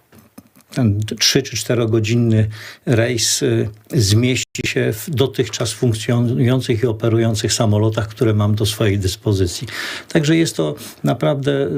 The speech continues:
wielość argumentów, które przemawiają za tym lub przeciw danej destynacji. Na ogół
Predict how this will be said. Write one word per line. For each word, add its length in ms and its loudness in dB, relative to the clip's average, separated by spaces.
wielość 640 2
argumentów, 600 2
które 200 0
przemawiają 640 2
za 140 4
tym 320 0
lub 420 0
przeciw 600 -4
danej 600 2
destynacji. 840 0
Na 260 4
ogół 480 0